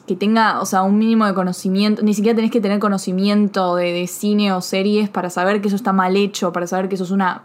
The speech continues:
mierda, perdón por la palabra, pero es una mierda. Eh, y bueno, es, qué sé yo, es lo que hay. Después pasando a la cosa del cine, también es un chiste todo. Eh,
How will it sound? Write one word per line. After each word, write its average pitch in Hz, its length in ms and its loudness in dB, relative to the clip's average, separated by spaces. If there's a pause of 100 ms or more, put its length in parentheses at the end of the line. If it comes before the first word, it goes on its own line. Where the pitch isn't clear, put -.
mierda, 190 600 0
perdón 185 480 0
por 180 160 -4
la 175 200 -2
palabra, 196 460 0
pero 185 140 -6
es 185 100 -10
una 185 100 0
mierda. 196 540 2 (480)
Eh, 185 460 0
y 180 100 -2
bueno, 180 320 -2 (140)
es, 190 300 -4
qué 190 100 -2
sé 196 100 -4
yo, - 240 -10
es 202 140 0
lo 208 160 2
que 190 160 0
hay. 170 180 -2 (380)
Después 202 200 0
pasando 269 300 2
a - 20 4
la 220 120 2
cosa 214 160 2
del 208 80 2
cine, 233 320 0
también 190 340 2
es 220 100 2
un 190 140 2
chiste 202 400 -4
todo. 190 640 2
Eh, 175 640 -2